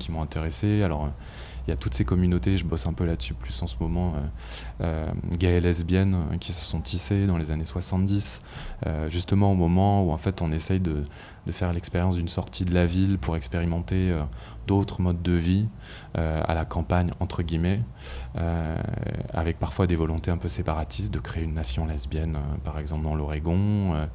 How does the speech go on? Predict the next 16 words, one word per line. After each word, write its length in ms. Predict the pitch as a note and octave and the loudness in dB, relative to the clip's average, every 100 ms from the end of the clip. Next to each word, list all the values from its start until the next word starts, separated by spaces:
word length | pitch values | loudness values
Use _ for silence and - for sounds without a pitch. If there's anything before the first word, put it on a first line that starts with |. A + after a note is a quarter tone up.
| - - - - | -10 -14 -10 -4
euh, 100 | D#2+ | -2
parfois 280 | E2+ - F2 | -2 0 0
aussi 240 | E2 - | 0 0
la 120 | G2 | 0
volonté, 360 | E2 D#2+ E2+ G2+ | 0 0 -2 -2
voilà, 220 | F#2+ E2 | 0 0
d'ex-, 240 | E2+ E2 - | 0 -2 -2
de, 100 | E2+ E2 D#2+ | -2 -4 -4
de, 120 | F2+ | -2
de 140 | E2 F2 | 0 2
réfléchir 680 | F#2+ F#2 G2+ - A2 A2+ | 2 0 -2 2 4 4
et 40 | G2+ | 4
de 100 | E2+ | 4
mettre 280 | F#2+ G2 F#2 | 2 2 -2
en 60 | |
pratique 400 | - E2 - A2 | 0 -4 0 -4